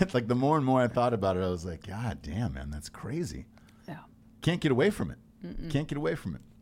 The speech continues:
Speaker 2: Mm-mm.
Speaker 1: Uh, and we can't get away from these sponsors
Speaker 2: Mm-mm.
Speaker 1: 'cause we love 'em, James. First and foremost, talking about ghostbed dot com forward slash drinking bros.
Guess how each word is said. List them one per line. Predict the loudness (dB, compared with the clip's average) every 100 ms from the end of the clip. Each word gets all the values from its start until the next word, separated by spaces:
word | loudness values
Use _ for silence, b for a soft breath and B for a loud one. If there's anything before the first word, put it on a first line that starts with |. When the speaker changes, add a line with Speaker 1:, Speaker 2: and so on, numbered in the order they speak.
| -14
Speaker 2:
Mm-mm. | -12 -6
Speaker 1:
Uh, | -2 -2 -2 -2 -4 -4 -6 -10 -8
and | -4
we | -4
can't | -2 -2 -2
get | -4
away | -2 -4
from | -4
these | -6 -6
sponsors | -2 0 0 -4 -6 -4
Speaker 2:
Mm-mm. | -4 -6 0
Speaker 1:
'cause | 4 6
we | 10 10
love | 10 6 4
'em, | -4 -4
James. | -2 2 4 6 6 4 -4 B B B
First | 6 8 6
and | 6
foremost, | 8 8 6 6
talking | 6 6
about | 8 8 8
ghostbed | 8 8 8 6 10 10 8
dot | 8 8 8 4
com | 4 6 8 8 6 2 -6 b b b b -20
forward | 0 4 4 4
slash | 0 4 6 6 4 -2 -2
drinking | 2 2 2 2 2
bros. | 4 6 6 4 2 -2 -6 -8